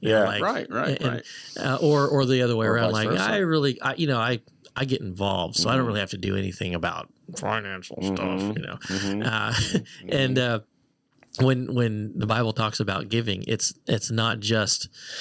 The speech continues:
Speaker 1: you know, you give a certain percentage of this, you know, that,
Speaker 2: Mm-hmm.
Speaker 1: that text is in there, but
Speaker 2: Yeah.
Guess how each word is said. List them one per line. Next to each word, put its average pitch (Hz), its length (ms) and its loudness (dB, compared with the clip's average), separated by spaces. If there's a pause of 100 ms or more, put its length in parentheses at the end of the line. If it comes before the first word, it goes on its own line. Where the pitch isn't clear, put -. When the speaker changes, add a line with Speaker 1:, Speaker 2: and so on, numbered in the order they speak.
(220)
Speaker 1:
you - 140 0
know, 98 180 0
you 113 240 0
give 113 240 0
a 101 100 -2
certain 110 300 -2
percentage 101 540 -4
of 98 200 -4
this, 104 260 -2 (140)
you 131 140 -2
know, 92 180 -6 (160)
that, 123 460 -2
Speaker 2:
Mm-hmm. 165 80 -4
Speaker 1:
that 113 180 -2
text - 340 -4
is 98 140 -2
in 151 140 2
there, 101 180 0
but 104 220 -4
Speaker 2:
Yeah. - 80 -14